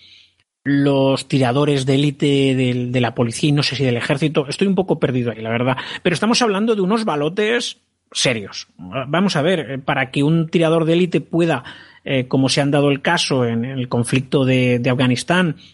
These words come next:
de disparos a más de kilómetro y medio alcanzando al, al objetivo. Incluso creo que el récord, no sé si está en dos kilómetros y medio, dos, dos kilómetros setecientos. Es una burrada. Entonces, ese proyectil tiene que mantener la energía durante todo el vuelo.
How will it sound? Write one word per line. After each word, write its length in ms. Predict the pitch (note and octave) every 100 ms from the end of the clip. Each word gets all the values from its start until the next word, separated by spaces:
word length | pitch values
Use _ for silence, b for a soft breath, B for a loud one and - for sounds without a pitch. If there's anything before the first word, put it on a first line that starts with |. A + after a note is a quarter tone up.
| B
de 180 | C#3 D3
disparos 600 | C3+ - E3 G3 F#3 - -
a 120 | B2+
más 240 | C#3 F3
de 120 | E3
kilómetro 480 | - C3+ D#3+ G3 F#3+
y 80 | D3+
medio 440 | D#3+ G#3+ G3 D3 B2
alcanzando 800 | C#3 - A#2+ A#2 D#3 E3 D#3 C3
al, 260 | A#2+ A#2 B2 B B -
al 140 | C3
objetivo. 460 | A#2+ A#2+ A2+ G#3 D#3+
Incluso 360 | C#3 C#3 C#3
creo 180 | C#3 F#3
que 100 | A3
el 100 | D#3+
récord, 300 | D3 G#3 F3+
no 80 | F3+
sé 80 | F3+
si 20 |
está 220 | - G3
en 420 | F3 D#3+ D3+ D3
dos 220 | E3 F3+
kilómetros 600 | - D#3+ D#3+ F#3+ F#3 D#3 C#3
y 40 |
medio, 340 | C#3+ F#3 G3
dos, 320 | E3 F3+ - -
dos 180 | D#3 -
kilómetros 420 | D#3+ E3 E3+ F3+
setecientos. 720 | D#3+ C#3 - C#3+ D#3+ G3+ - B B B B B _ -
Es 120 | C3
una 120 | D3+ F3+
burrada. 420 | D#3+ C#3 F#3 E3
Entonces, 320 | B2+ D#3+ -
ese 220 | D3+ -
proyectil 460 | F3+ A3 G3+ F3 G#3
tiene 180 | G#3 G3+
que 100 | G3+
mantener 440 | F#3 E3+ E3+ F#3 F3+
la 120 | D3+
energía 460 | C#3+ C#3+ - G3 G3
durante 340 | E3+ C#3+ C3+
todo 220 | C3 D3
el 60 | A#2+
vuelo. 280 | A2 D#2+